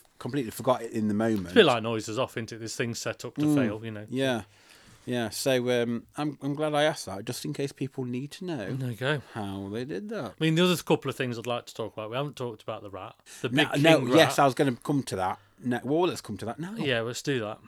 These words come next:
Speaker 1: Okay, so before I completely forget, just to set the scene,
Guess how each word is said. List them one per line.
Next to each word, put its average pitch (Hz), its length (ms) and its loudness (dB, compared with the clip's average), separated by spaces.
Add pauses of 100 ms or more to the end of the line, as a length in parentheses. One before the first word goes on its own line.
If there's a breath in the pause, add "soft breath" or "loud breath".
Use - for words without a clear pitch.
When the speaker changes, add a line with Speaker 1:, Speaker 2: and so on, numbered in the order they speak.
(580 soft breath)
Speaker 1:
Okay, 120 260 2
so 127 320 2
before 139 460 0
I 131 100 2
completely 113 360 -6
forget, 107 500 -6 (500 soft breath)
just 156 160 0
to 156 60 -6
set - 220 2
the 131 60 -4
scene, 117 440 0